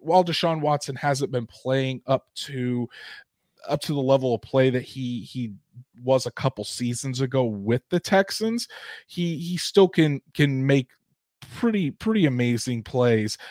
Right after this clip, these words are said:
uh, especially when the play br-, breaks down and, and out of structure. So again, I think, I think that we're, we're gonna have to really see a, a concerted effort from this defensive line. I mean, Kwity Paye was back in action last weekend, but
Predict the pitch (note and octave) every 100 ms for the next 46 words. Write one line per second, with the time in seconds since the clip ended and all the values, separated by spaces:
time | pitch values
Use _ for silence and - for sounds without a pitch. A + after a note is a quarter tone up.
0 | - A#2+ A#2+ - D3 - B2+ A#2+ A2+ -
1 | B2+ A#2+ A2+ A#2 - B2 A2+ - A#2+ A#2
2 | A2+ A2 A2 A2+ G2+ A2+ G#2+ G2 - -
3 | A2 - - F#2 F#2 - B2+ B2 A#2 -
4 | - - - - D3 F3+ D#3 B2 D#3+ D#3
5 | D3+ E3+ E3 D#3 D3+ D3+ D3+ C3+ C#3+ D3+
6 | D#3 D#3 B2 C#3 D3 D#3 - - C#3+ C#3
7 | - C3+ C3 - B2 - C3+ B2 C3 -
8 | B2 - B2 - B2+ A#2+ A#2 A2+ - A#2
9 | A#2+ A2+ - G#2 A2 A#2+ G2+ - - -
10 | - A2+ - D#3+ F3 D#3+ D#3 D3 - C#3+
11 | C#3+ C#3 - C3+ C#3 - C3+ B2+ B2+ B2
12 | - B2+ C#3+ E3+ F3 D3+ C3+